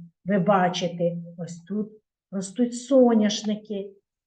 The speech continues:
Соняшник тягнеться голівкою за сонцем.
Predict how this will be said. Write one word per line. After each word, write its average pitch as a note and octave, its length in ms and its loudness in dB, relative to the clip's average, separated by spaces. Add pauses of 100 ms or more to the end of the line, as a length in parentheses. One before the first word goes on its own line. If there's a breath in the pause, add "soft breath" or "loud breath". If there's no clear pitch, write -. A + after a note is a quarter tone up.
(960)
Соняшник C4 880 6
тягнеться C4+ 520 4
голівкою C4 760 4
за C4 220 2
сонцем. G3 880 -4